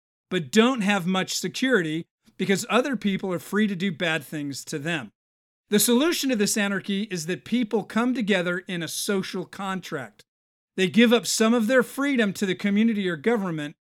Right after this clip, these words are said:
and get security in return. As the modern paradigm became a dominant way of understanding life, people began to think of all relationships as fundamentally contract relationships. At their core,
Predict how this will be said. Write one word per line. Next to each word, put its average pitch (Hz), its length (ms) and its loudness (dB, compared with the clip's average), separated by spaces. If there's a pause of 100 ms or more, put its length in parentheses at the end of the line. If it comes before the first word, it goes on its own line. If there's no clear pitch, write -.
(220)
and 170 220 -4
get 190 220 0
security 170 720 -4
in 147 140 -6
return. 139 460 -8 (800)
As 196 180 0
the 226 120 6
modern 294 360 6
paradigm 233 480 2
became 208 400 0
a 170 120 -4
dominant 214 580 0
way 196 180 0
of 185 120 -2
understanding 175 640 -4
life, 196 400 -2 (440)
people 262 300 2
began 208 380 2
to 190 60 -4
think 196 280 -4
of 180 220 -2
all 262 240 2
relationships 170 920 -2 (140)
as 165 200 -6
fundamentally 196 800 0 (240)
contract 196 680 -2
relationships. 135 880 -12 (340)
At 277 200 4
their 277 140 -2
core, 208 580 0